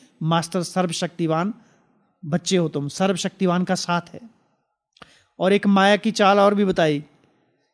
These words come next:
कि सर्वशक्तिवान आत्मा, मा-, मास्टर सर्वशक्तिवान बच्चों को ही माया अलग कर देती है। माया बहुत सूक्ष्म है,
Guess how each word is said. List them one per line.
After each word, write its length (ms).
कि 100
सर्वशक्तिवान 840
आत्मा, 420
मा-, 280
मास्टर 340
सर्वशक्तिवान 720
बच्चों 280
को 80
ही 60
माया 240
अलग 180
कर 180
देती 280
है। 100
माया 280
बहुत 320
सूक्ष्म 520
है, 160